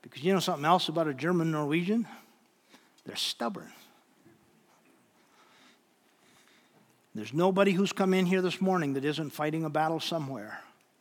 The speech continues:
The gospel is the gospel that in your place of need, Jesus Christ, the Son of God, came to this earth.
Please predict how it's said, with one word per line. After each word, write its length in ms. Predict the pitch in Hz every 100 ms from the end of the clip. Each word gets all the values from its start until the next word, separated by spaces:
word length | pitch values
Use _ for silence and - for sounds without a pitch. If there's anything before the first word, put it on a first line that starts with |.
| _ _ _ _ _ _ _ _ _ _ _ _ _ _ _ _ _ _ _ _ _ _ _ _ _ _ _ _ _ _ _ -
The 80 | 117
gospel 760 | 117 160 190 - - 196 202 175
is 160 | 135
the 100 | 147
gospel 540 | 135 170 180 - 190 185
that 140 | 156
in 200 | 143 147
your 200 | 160 202
place 440 | 190 - 196 196 185
of 200 | 175 156
need, 460 | 175 185 147 113
Jesus 440 | 143 180 156 190 -
Christ, 540 | - 175 180 190 -
the 80 | 151
Son 240 | - 175
of 160 | 175 147
God, 340 | 175 175 170
came 260 | - 175 170
to 80 | 160
this 200 | 170 -
earth. 440 | 175 143 - -